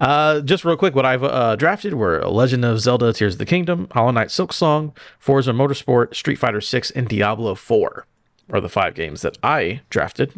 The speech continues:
No scores yet, but we'll see how it goes. Chad right now sitting at forty points.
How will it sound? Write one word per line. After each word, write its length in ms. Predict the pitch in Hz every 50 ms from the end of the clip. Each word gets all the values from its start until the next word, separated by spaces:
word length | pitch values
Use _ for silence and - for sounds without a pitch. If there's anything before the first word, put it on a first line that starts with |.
| - -
No 100 | 160 160
scores 380 | - - - 127 113 110 101 -
yet, 220 | 120 165 - - _ _ _ _ _ _ _
but 140 | - 113 -
we'll 100 | 87 -
see 160 | - - 101 95
how 100 | 95 95
it 100 | - -
goes. 240 | 113 127 190 - - - - - - - - -
Chad 340 | - - - 233 285 320 294
right 200 | 196 143 127 110
now 160 | 113 101 98
sitting 280 | 110 - - 143 143 127
at 120 | 113 -
forty 440 | - - - 196 233 285 349 359 302
points. 800 | 214 - - 120 110 110 107 107 113 120 - - - - -